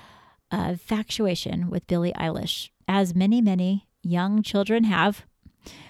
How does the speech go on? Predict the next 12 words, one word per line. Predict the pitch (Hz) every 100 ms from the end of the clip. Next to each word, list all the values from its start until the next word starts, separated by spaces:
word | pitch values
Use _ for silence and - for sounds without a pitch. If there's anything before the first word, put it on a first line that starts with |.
| - _ _
Recently, | 208 208 220 214 202
I | 202 190
took | - 208 208
her | - - 185 180 190
to | - 190 190 190
a |
Billie | 170 180 180
Eilish | 180 185 185 -
concert | - 190 - 185 -
for | - 175
her | 170 180
birthday. | - 190 - 190 185 185